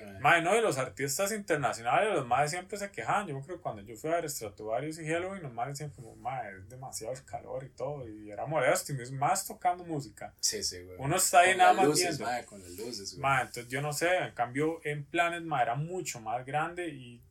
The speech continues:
Speaker 2: yo me acuerdo que la vez que yo fui, mae, di-, yo nunca sentí calor ni nada, estaba ahí como
Speaker 1: ¿Nunca vio a Mago de Oz, usted?
Speaker 2: Mae, no, es raro, mae, porque eras que extraño. Yo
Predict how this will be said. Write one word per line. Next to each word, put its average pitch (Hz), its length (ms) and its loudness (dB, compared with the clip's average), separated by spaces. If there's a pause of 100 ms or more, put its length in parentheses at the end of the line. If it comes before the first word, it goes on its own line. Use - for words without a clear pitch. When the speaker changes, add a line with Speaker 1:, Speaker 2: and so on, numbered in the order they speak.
(240)
Speaker 2:
yo 117 120 -14
me 131 60 -10
acuerdo 165 260 -2
que - 140 -14
la 107 120 -6
vez 113 120 -6
que - 100 -16
yo 147 120 -6
fui, 156 160 -8
mae, 160 360 -8
di-, 113 520 -18
yo 110 100 -16
nunca 123 260 -6
sentí 143 280 -8
calor 131 360 -2
ni 139 120 -10
nada, 120 240 -8
estaba 104 300 -10
ahí 123 100 -12
como 110 360 -14 (120)
Speaker 1:
¿Nunca 110 260 -12
vio 131 260 -4
a 147 100 -4
Mago 147 420 -8
de 156 120 -6
Oz, - 200 -10
usted? - 260 -4 (480)
Speaker 2:
Mae, 123 280 0
no, 135 400 -4
es 120 180 -6
raro, 156 260 6
mae, 151 220 2
porque - 280 -10
eras 139 240 -4
que 170 220 -6
extraño. 151 580 -4 (540)
Yo 123 360 -6